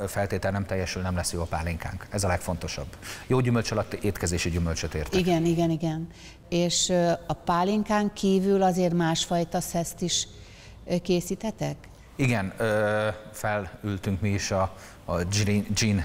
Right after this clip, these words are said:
Speaker 1: trendre. Az utóbbi pár évben újra előre kapott nagyon a, a, a gin fogyasztás. Ö, megjelent több, ö, kimagasló minőségű magyar gin,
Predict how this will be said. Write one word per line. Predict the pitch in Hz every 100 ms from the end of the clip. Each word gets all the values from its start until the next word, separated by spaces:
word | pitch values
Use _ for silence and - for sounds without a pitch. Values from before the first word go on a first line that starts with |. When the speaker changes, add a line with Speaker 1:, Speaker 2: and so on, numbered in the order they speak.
| -
Speaker 1:
trendre. | - 101 101 101 123 135 - - -
Az |
utóbbi | 117 113 101
pár | 95 101 101
évben | 101 92 92 98 95 90 -
újra | 104 95
előre | 92 95 87
kapott | 87 87 92 -
nagyon | 90 90
a, | 87 90 - - - - -
a, |
a | 90 92 76
gin | 95 101
fogyasztás. | 98 98 98 95 - 110 135 - - 101 101
Ö, | 101 98 98
megjelent | 98 95 95 95 -
több, | 98 85 - - - - -
ö, | 92 87
kimagasló | 104 98 95 - 95
minőségű | 98 98 - 92 90
magyar | 98 92 92
gin, | 82 110 151